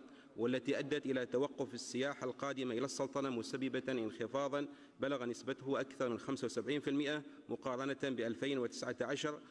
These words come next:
كما انخفض معدل عدد النزلاء في الفنادق بنسبة بلغت اثنين وخمسين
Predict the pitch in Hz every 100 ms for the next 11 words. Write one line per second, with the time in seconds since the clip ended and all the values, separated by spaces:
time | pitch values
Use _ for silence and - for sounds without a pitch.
0 | - - 127 131 123 156 143 127 123 139
1 | 135 123 139 143 127 123 110 123 139 131
2 | 120 123 139 139 135 123 139 131 131 117
3 | 131 143 135 120 127 127 117 110 135 143